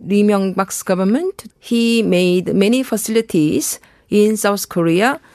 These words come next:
to make the energy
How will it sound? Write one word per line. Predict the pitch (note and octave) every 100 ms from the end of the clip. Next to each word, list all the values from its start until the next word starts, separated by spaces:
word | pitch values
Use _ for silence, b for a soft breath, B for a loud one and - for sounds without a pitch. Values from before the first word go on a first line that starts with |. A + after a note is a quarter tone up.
| b b -
to | A3+ A3 A3 A3+ A#3 _ -
make | F#3+ G3+ G3+ -
the | G#3 G#3 G3 - _ _ -
energy | G#3+ A3+ F#3 F3 F#3 C4+